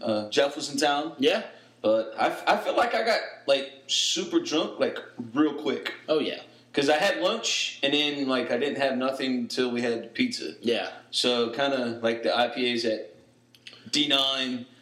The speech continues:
Speaker 1: and then the I P As at Ass
Speaker 2: Yeah.
Speaker 1: Clown, kinda.
Speaker 2: I don't know. Have y'all come across an Uber that's got, like, has, ever has those
Speaker 1: Uh-oh.
Speaker 2: flashing neon lights?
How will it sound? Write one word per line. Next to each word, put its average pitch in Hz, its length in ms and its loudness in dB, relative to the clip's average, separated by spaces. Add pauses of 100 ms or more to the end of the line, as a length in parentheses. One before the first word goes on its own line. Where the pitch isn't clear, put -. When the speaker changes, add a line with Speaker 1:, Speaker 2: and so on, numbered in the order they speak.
(160)
Speaker 1:
and 120 100 0
then 123 140 2
the 110 80 -2
I 127 140 2
P 127 240 0 (100)
As 117 120 -4
at 110 340 -2 (340)
Ass 131 240 2
Speaker 2:
Yeah. - 60 -6
Speaker 1:
Clown, 113 320 0
kinda. 107 340 -2 (600)
Speaker 2:
I 202 100 4
don't 254 80 0
know. 214 160 2
Have 147 140 -4
y'all 226 180 2
come 247 160 -2
across 190 440 0
an 131 100 -2
Uber 151 220 2
that's 127 200 0
got, 123 300 0
like, 107 180 0
has, 110 160 -6
ever 123 160 0
has 123 200 0
those 110 140 2
Speaker 1:
Uh-oh. - 200 2
Speaker 2:
flashing 120 420 0
neon 117 380 0
lights? 110 460 0